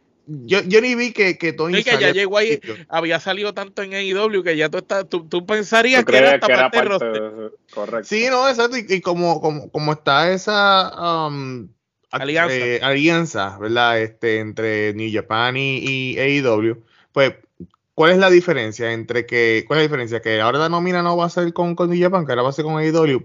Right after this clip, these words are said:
Speaker 1: pero
Speaker 2: Sí,
Speaker 1: es
Speaker 2: ahora
Speaker 1: que ya,
Speaker 2: sale
Speaker 1: ya lo
Speaker 2: Bolsillo
Speaker 1: utilizaste, o sea, ya no es novedad, o sea, Jay White no es novedad. Eh, yo no veo muchos, um,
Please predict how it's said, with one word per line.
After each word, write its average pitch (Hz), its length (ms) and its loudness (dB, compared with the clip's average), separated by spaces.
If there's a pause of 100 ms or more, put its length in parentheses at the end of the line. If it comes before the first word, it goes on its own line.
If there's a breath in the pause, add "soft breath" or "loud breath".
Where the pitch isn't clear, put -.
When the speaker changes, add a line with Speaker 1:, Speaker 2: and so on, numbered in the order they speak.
(400)
Speaker 1:
pero 175 120 2
Speaker 2:
Sí, - 0 -
Speaker 1:
es 170 60 4
Speaker 2:
ahora 160 160 4
Speaker 1:
que - 60 -2
ya, - 60 4
Speaker 2:
sale - 120 4
Speaker 1:
ya 131 100 0
lo 135 60 4
Speaker 2:
Bolsillo 156 220 4
Speaker 1:
utilizaste, 143 480 2
o 123 60 4
sea, 131 120 -4
ya 127 100 0
no 135 80 -2
es 139 60 -4
novedad, 147 580 2
o 104 40 -8
sea, 113 340 0 (240)
Jay 131 180 -2
White 147 540 -2
no 127 320 -2
es 147 140 -2
novedad. 127 580 -2 (100)
Eh, 110 380 0 (420 soft breath)
yo 139 480 2
no 151 340 2
veo 147 360 4
muchos, 143 800 -2
um, 120 560 -2